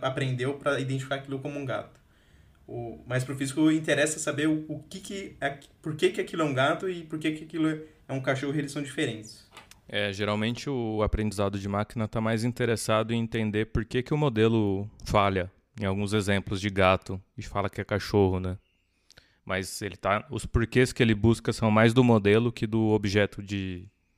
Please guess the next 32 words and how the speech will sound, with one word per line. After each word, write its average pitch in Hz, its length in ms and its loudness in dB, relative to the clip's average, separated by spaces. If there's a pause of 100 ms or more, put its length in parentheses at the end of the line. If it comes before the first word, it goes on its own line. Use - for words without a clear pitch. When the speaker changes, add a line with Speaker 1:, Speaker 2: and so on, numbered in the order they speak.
(680)
Speaker 2:
o 98 80 -2
objeto 98 440 0
de 98 100 -12
estudo 98 360 -6
que, 95 280 -10
que - 100 -20
são 95 160 -8
os 92 100 -8
seus 98 260 -8
dados. 87 500 -8 (1600)
Acho 104 140 -14
que - 60 -20
tem 113 120 -2
mais, 113 220 2 (100)
tem 117 160 -4
um 113 40 -2
pouco 135 240 2
a 131 60 6
ver 123 180 2
com 151 180 -2
essa 139 180 -4
diferença 120 560 -2
entre 117 640 -4 (360)
associação 117 960 -2
e 123 80 -2
causalidade, 104 800 -2
né? 92 200 -10
Porque - 240 -14
física 165 480 -4
é 151 80 2
muito 131 320 0
sobre 165 500 -2